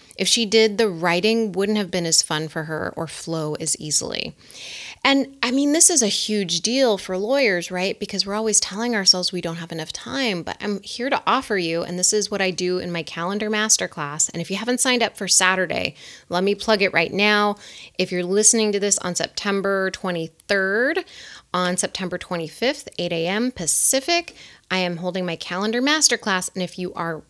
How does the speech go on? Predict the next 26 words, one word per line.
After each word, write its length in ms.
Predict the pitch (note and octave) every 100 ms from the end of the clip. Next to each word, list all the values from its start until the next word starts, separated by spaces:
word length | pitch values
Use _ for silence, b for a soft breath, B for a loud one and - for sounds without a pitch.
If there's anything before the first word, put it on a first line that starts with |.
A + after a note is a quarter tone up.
| _
one 260 | E3+ F3 G#3
of 80 | A#3
those 180 | B3+
lawyers 400 | B3+ C4 A3 G3
who's 180 | - F3+
telling 380 | - - F#3+ G#3+
yourself, 320 | G#3+ G#3 F#3+ -
"I 80 | F3
don't 220 | F3 E3+
have 160 | F3
enough 180 | F3 E3+
time," 380 | - A#3 G#3 F#3+ _
sign 300 | - - F#3
up 160 | F#3 -
for 120 | F3+
this. 260 | - - -
Go 160 | F3
to 200 | E3+ D#3+
dina 320 | D#3+ - F3+
cataldo 600 | F3+ F#3+ - F3+ F3 F3+
dot 260 | E3+ E3 -
com 420 | - G#3+ G3+ G3
forward 400 | F#3+ F#3 E3+ F3
slash 400 | - F3+ E3+ - B B B
calendar 420 | - F#3+ F3 D#3
masterclass. 800 | D3 A#3 B3+ A#3 - A3 G#3+ G#3